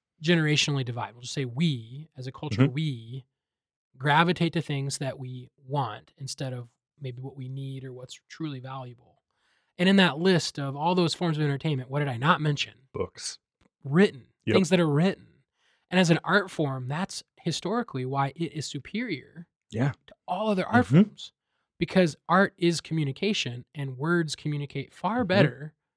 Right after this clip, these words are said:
Speaker 1: usually, than brushes
Speaker 2: Mm-hmm.
Speaker 1: and notes on a page.
Speaker 2: Yeah.
Speaker 1: They communicate different things, but as a, a communication mechanism for a message,
Speaker 2: Yeah.
Speaker 1: something written
Speaker 2: Yep.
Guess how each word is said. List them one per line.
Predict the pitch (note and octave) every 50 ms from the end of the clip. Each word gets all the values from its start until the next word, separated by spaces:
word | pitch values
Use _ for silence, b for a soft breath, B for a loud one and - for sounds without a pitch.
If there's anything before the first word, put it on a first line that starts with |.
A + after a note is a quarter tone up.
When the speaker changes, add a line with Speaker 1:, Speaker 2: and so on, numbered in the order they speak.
| _ _ _ _
Speaker 1:
usually, | - C3+ C#3+ E3 F#3 F#3 D3 B2+ A2+ G#2+ A#2 B2 C3+ D#3 D#3 _ _ _ _ _ _ _ _ _ _ _
than | - D#3 D3
brushes | B2 D3+ D3+ C#3 - - D3 C#3 C#3 C#3 - - - -
Speaker 2:
Mm-hmm. | G#2 G2 D3
Speaker 1:
and | F#3 C3+ C3+ C3 B2+ B2+ B2+ -
notes | C#3 C#3+ C#3+ B2+ - - -
on | C3 A#2+
a |
page. | - - D#3+ - - - - -
Speaker 2:
Yeah. | - F#2+ G#2+ G#2
Speaker 1:
They | C3+ C#3
communicate | C3+ - F#3+ G3+ G3 F#3 - E3+ - - _ C#3+
different | D#3 E3+ - - B2 -
things, | _ - F3 D3 C3 B2 C3+ C#3+ C#3+ - - _ _ _ _ _ _ _ _ _
but | - - -
as | D#3 D3 C3
a, | C3 A#2+ - _ -
a | D3+
communication | D3 - - D#3 D#3 D#3+ E3 D#3+ - - D#3 C#3+ C#3 - D#3 C#3+ C#3
mechanism | C3+ C#3 C#3 C#3 - C3+ C3+ C3 C3 B2+ B2+
for | - - B2+ B2
a | A#2 A2+ A2+ A#2 B2+
message, | C#3+ E3 F#3 - - - B2 A#2+ - - - - - _ _ _ -
Speaker 2:
Yeah. | - G#2+ G2+ F#2+ - -
Speaker 1:
something | - E3+ D#3 - - C#3 B2 A#2+
written | A#2+ B2+ D3 E3+ F3 - D#3 A#2+
Speaker 2:
Yep. | A#2 A#2+